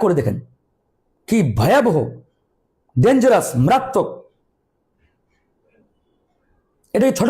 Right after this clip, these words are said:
করে দেখার কোনো সুযোগ নেই। এই যে ঘটনাটি, এই ঘটনাটি দায় কি সরকার এড়াতে পারে বলেন তো?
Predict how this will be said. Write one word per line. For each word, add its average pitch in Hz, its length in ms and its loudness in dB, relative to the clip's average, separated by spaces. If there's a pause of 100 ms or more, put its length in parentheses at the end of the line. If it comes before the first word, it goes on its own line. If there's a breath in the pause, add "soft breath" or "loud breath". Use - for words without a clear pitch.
করে 285 120 2
দেখার 233 200 0
কোনো 254 100 2
সুযোগ 254 240 2 (100)
নেই। 120 100 2 (3250)
এই 285 140 4
যে 302 160 2
ঘটনাটি, 208 360 0
এই 190 100 0
ঘটনাটি 196 300 0
দায় 180 140 2
কি 202 80 0 (160)
সরকার 185 200 -2
এড়াতে 165 200 0
পারে 170 180 0 (120)
বলেন 156 200 0
তো? - 60 -20